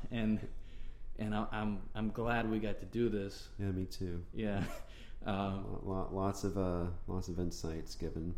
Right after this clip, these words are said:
Speaker 1: Lots of insights, and we're gonna have to do this again many times so we can get into way more provocative things, you know, because we want to lose fans and gain fans,
Speaker 2: Oh,
Speaker 1: and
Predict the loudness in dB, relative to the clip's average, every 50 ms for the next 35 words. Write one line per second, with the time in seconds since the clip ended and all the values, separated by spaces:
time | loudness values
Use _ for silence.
0 | -2 -2 0 0 0 2 0 -2 0 0 0 0 0 0 0 0 2 2 0 0
1 | 0 0 2 2 2 2 2 2 0 0 0 0 2 2 2 2 0 -2 -2 -2
2 | 0 0 0 2 2 2 0 -2 -2 -6 -8 -6 -4 -2 0 2 2 2 0 0
3 | 0 0 0 2 2 2 2 0 0 -2 -2 -2 0 2 2 2 2 2 2 2
4 | 2 2 2 2 2 0 0 -2 -2 0 2 4 4 4 4 4 2 0 0 -2
5 | -2 -2 -2 -2 -2 -2 -2 -2 -4 -4 -4 -2 -2 -2 -2 -2 -2 -4 -6 -8
6 | -10 -10 -6 -4 -4 -4 -2 -4 -4 -2 -2 0 0 0 0 2 4 4 6 6
7 | 4 4 2 0 0 0 -2 -2 -2 -2 0 2 2 4 4 6 4 4 2 0
8 | 0 2 2 4 4 4 4 4 4 2 2 0 0 0 0 2 2 2 2 2
9 | 2 0 0 -4 -4 -4 -4 -4 -4 -4 -4 -4 -6 -6 -6 -6 -6 -4 -4 -4
10 | -4 -6 -6 -6 -6 -4 -2 0 2 4 4 4 4 2 0